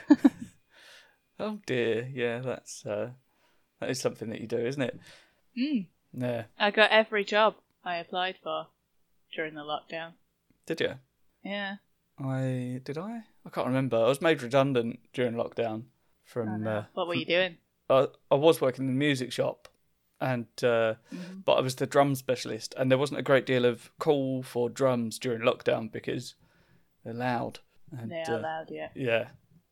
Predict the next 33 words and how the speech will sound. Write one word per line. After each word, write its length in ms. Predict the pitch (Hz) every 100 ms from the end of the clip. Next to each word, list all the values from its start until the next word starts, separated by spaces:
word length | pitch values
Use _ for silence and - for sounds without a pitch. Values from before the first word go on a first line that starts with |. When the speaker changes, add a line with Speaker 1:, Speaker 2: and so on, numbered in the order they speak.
| _ _ -
Speaker 2:
Yeah, 200 | 127 113
so 160 | -
they 100 | 127
ended 180 | 131 131
up 140 | 123
closing 380 | - 131 135 127
the 100 | 117
drum 240 | 110 127 123
department. 600 | 117 113 107 113 104 - - _ 220
Speaker 1:
No. 760 | 208 214 208 196 190 185 175 - -
Speaker 2:
Yeah, 500 | 135 135 127 117 110
and 120 | 127
they 60 | 139
were 100 | 135
like, 180 | 135 -
"Oh, 200 | 170 156
do 180 | - 190
you, 220 | 175 156
you 160 | 175 170
know, 80 |
you 100 | 123
can 140 | 135 175
come 160 | 180
downstairs 400 | 165 151 - 156
and 100 | 131
sell 180 | 117 135
guitars 440 | 123 - 147 147 127
if 140 | 107
you 80 | 113
want." 180 | 113 -
I 40 |
was 60 | 139
like, 200 | 139